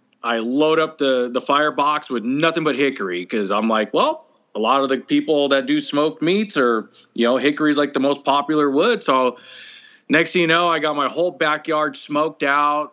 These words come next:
I'm smoking out my whole neighborhood, and I'm thinking, "Yeah, this is it. You know, this is the life." And, um, I don't even know what temp I'm at. I don't have any probes. I'm just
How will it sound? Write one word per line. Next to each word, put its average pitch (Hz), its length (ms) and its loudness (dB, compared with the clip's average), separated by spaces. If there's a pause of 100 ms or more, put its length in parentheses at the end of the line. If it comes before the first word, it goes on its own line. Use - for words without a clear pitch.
I'm 107 140 -14
smoking 156 420 -4
out 151 140 -2
my 131 140 -2
whole 151 220 -2
neighborhood, 139 680 0
and 120 80 -2
I'm 147 160 -2
thinking, 127 400 -2
"Yeah, 123 300 -2
this 196 220 -4
is 92 160 -12
it. 131 380 -2
You 101 80 -10
know, 113 160 -2
this 139 220 -2
is 123 100 -10
the 110 100 -4
life." 127 540 0 (800)
And, 131 400 2
um, 110 640 0 (1040)
I 160 120 2
don't 175 120 2
even 156 160 -2
know 143 80 2
what 127 300 -2
temp 135 280 -4
I'm 131 200 -2
at. 123 360 -2
I 165 120 0
don't 143 140 -2
have 117 200 -4
any 107 180 -6
probes. 117 680 -2
I'm 127 180 2
just - 160 2